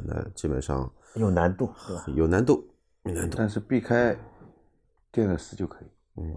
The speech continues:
Speaker 2: 啊，好，避开电热丝。好，那这是它的第二个问题。它还有一个问题是这样：它现在它的油耗啊，百公里已经到五升了，对吧？三千公里后开始下降的，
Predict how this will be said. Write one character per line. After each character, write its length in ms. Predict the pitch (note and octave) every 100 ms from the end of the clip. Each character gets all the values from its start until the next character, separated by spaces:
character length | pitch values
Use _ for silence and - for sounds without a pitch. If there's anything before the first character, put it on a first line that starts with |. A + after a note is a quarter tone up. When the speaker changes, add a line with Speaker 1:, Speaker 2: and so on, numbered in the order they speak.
| - -
Speaker 2:
啊， 140 | D#2+ D2+ -
好， 200 | - -
避 120 | G2
开 160 | - F#2+
电 160 | G2
热 160 | F#2 F2+
丝。 200 | - -
好， 200 | G2 - -
那 140 | F#2
这 160 | E2+ -
是 80 | -
它 100 | F#2+
的 80 |
第 120 | F2+ B2+
二 80 |
个 60 | C3
问 60 | F#2
题。 60 |
它 140 | A2 A2+
还 140 | A2
有 60 | C#3
一 20 |
个 40 |
问 80 | G2+
题 140 | F2 F2
是 100 | F2+
这 80 |
样： 140 | G2 D#2+
它 160 | G2+
现 180 | G2+ G#2+
在 300 | G2 F#2 F2
它 100 | -
的 160 | G#2 G2 - _ _
油 140 | F#2 F2+
耗 180 | A#2+
啊， 140 | E2 - _ - - - _
百 160 | F2+ F2
公 180 | G#2 A2
里 160 | F#2
已 60 | E2+
经 160 | F2+
到 220 | G2+ G2 D#2+
五 180 | D#2+
升 180 | E2+ F#2+
了， 120 | A#2+ -
对 80 | -
吧？ 180 | D#2+ - _ _ _ _ _
三 320 | - - D3 D3+
千 220 | D#3+ D3+
公 180 | E3+ C#3+
里 100 | E2
后 320 | D#3 - -
开 160 | - F2
始 140 | D#2+
下 180 | - E2+
降 180 | D#2+
的， 60 | D#2+